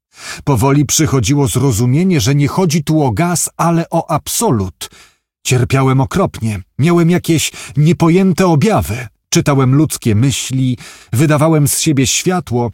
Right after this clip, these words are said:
musiałem z sobą strasznie walczyć, aby nie zacząć się modlić i głosić wiarę w Boga. Chciałem cały ten karburator zasypać piaskiem,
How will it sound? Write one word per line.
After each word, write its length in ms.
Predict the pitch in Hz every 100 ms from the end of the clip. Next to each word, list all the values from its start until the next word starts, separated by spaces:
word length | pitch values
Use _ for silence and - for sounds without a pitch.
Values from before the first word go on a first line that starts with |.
| -
musiałem 500 | 160 180 214 190 165
z 40 | -
sobą 400 | - 202 175 156
strasznie 560 | - - 202 - 185
walczyć, 480 | 156 175 113 127 - - -
aby 220 | 143 151
nie 140 | 165 131
zacząć 340 | 120 170 139
się 180 | - 139
modlić 580 | 123 190 156 156 135 151
i 80 |
głosić 480 | 98 151 185 175 95
wiarę 300 | 92 190 165
w 100 | 98
Boga. 500 | 98 202 87 95 113 - _ _ _ _ -
Chciałem 380 | - 127 123 120
cały 240 | 135 135
ten 200 | 120 131
karburator 680 | - 143 127 139 147 139 143
zasypać 500 | 123 139 170 151 135
piaskiem, 540 | - 180 151 - 127